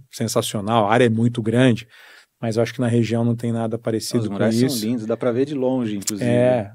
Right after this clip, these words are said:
Speaker 1: eu acho que acabou
Speaker 2: É.
Speaker 1: tendo uma cara já bem nossa, né? Isso já tá conectado com o que é o Dabi. E são artistas do Brasil inteiro, né? Você
Speaker 2: Uhum.
Speaker 1: tem artistas do, do, do Sul, do Nordeste, um artista de fora, né? Que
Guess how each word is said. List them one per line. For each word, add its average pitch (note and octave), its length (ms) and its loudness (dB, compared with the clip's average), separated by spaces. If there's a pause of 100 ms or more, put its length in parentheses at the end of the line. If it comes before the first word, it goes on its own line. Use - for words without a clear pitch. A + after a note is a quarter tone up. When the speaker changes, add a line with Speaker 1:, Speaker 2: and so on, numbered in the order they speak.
Speaker 1:
eu A2+ 160 -6
acho - 120 -6
que - 60 -4
acabou A#2+ 300 0
Speaker 2:
É. B2+ 40 0
Speaker 1:
tendo C3 200 2
uma C3 160 2
cara B2 280 2
já A#2 120 2
bem A#2+ 160 0
nossa, A#2 480 -2
né? G#2+ 180 -6
Isso - 160 -10
já A2 120 -2
tá A2+ 160 -4
conectado A#2 640 -2
com B2 120 -6
o A#2+ 40 -2
que A#2+ 180 -4
é A2+ 40 0
o A2+ 140 2
Dabi. G#2 440 -6 (540)
E A2+ 400 0 (120)
são A#2+ 200 -2
artistas C3 480 2
do B2+ 80 -4
Brasil C3+ 320 2
inteiro, A#2 480 -4
né? G2+ 200 -10
Você B2 160 -8
Speaker 2:
Uhum. - 40 -16
Speaker 1:
tem A#2 300 -2
artistas A2 840 -4 (440)
do, G#2+ 360 0
do, F#2+ 480 -8
do G2+ 160 -8
Sul, C3+ 500 2
do G#2 160 -6
Nordeste, G#2+ 1120 -2 (340)
um C3+ 140 6
artista A#2+ 500 0
de - 80 -10
fora, B2+ 640 6 (240)
né? A#2 540 -2
Que - 140 -12